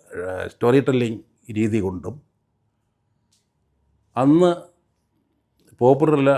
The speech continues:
അല്ല, പോപ്പുലർ ആയിരുന്നില്ലാത്ത, അന്ന് സു-, ഇന്നത്തെ പോലെ ചിരപരിചിതമല്ലാതിരുന്ന കെട്ടുവള്ളങ്ങൾ കൊണ്ടും സർവോപരി അടിമുടി പുതുമ തോന്നിക്കുന്ന അന്തരീക്ഷം കൊണ്ടും ഒരു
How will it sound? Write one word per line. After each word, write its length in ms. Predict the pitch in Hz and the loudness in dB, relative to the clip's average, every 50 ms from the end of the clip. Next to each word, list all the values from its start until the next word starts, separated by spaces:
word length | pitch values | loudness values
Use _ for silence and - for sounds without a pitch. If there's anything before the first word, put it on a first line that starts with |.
| 120 | 0
അല്ല, 140 | 120 123 120 120 - - | -2 -2 -4 -6 -4 0
പോപ്പുലർ 360 | 135 143 135 151 147 143 131 117 113 110 113 | 0 0 2 2 0 2 2 2 2 2 2
ആയിരുന്നില്ലാത്ത, 760 | 113 120 123 120 113 117 117 107 107 104 107 101 104 - 104 104 - _ _ _ _ - - - _ _ _ _ _ _ _ _ _ _ _ _ _ _ _ - 110 | 2 0 0 -2 -4 -4 -4 -4 -4 -4 -4 -4 -4 -6 -8 -8 -10 _ _ _ _ -20 -20 -20 _ _ _ _ _ _ _ _ _ _ _ _ _ _ _ -8 -4
അന്ന് 180 | 131 147 147 156 160 156 143 135 127 127 131 127 123 123 127 _ _ - | -2 0 0 -2 -4 -6 -8 -14 -14 -16 -16 -20 -20 -20 -20 _ _ -20
സു-, 180 | - - 143 139 _ _ _ - 139 147 | -16 -14 -14 -14 _ _ _ -8 -8 -6
ഇന്നത്തെ 300 | 135 147 160 175 165 175 156 | -4 2 2 2 2 2 0
പോലെ 140 | 165 160 160 160 - | 0 0 0 0 0
ചിരപരിചിതമല്ലാതിരുന്ന 1300 | 143 139 160 156 147 151 143 147 147 139 147 143 143 131 123 127 131 131 131 127 120 107 101 98 98 110 127 - _ _ _ _ _ _ - | 0 2 4 4 4 4 4 4 2 2 2 2 2 0 2 2 4 4 6 4 4 2 0 -2 -4 -8 -10 -14 _ _ _ _ _ _ 0
കെട്ടുവള്ളങ്ങൾ 840 | 143 - - _ _ - 196 170 165 156 151 147 143 143 139 131 127 - _ - 95 | 0 0 0 _ _ 4 6 6 6 6 6 4 4 2 2 0 -2 -4 _ -8 -8
കൊണ്ടും 260 | 90 82 - 90 101 - _ _ _ _ _ _ _ _ _ _ _ _ _ _ _ _ _ _ _ _ _ _ _ _ _ _ _ - | -8 -6 -8 -12 -14 -14 _ _ _ _ _ _ _ _ _ _ _ _ _ _ _ _ _ _ _ _ _ _ _ _ _ _ _ -2
സർവോപരി 460 | - 170 170 180 185 175 180 170 214 233 - - _ _ _ _ _ _ _ _ _ _ _ _ _ _ _ - 127 | 0 2 4 4 4 4 4 2 0 -6 -10 -14 _ _ _ _ _ _ _ _ _ _ _ _ _ _ _ -8 -6
അടിമുടി 440 | 135 139 - 190 180 180 175 170 160 151 | -6 0 0 2 2 2 2 0 0 0
പുതുമ 260 | 143 139 151 156 156 135 139 | 0 0 0 0 0 0 0
തോന്നിക്കുന്ന 380 | 139 131 131 123 131 127 127 107 110 | 0 -2 -2 -4 -4 -4 -4 -2 -2
അന്തരീക്ഷം 460 | 120 113 135 135 131 120 - 117 101 87 | 0 0 2 0 0 0 -4 -6 -8 -8
കൊണ്ടും 240 | 82 76 - - _ _ _ _ _ _ _ _ _ _ _ _ _ _ _ _ _ _ _ _ _ _ _ _ _ _ - - | -8 -10 -14 -20 _ _ _ _ _ _ _ _ _ _ _ _ _ _ _ _ _ _ _ _ _ _ _ _ _ _ -6 -2
ഒരു 100 | 180 208 | 0 0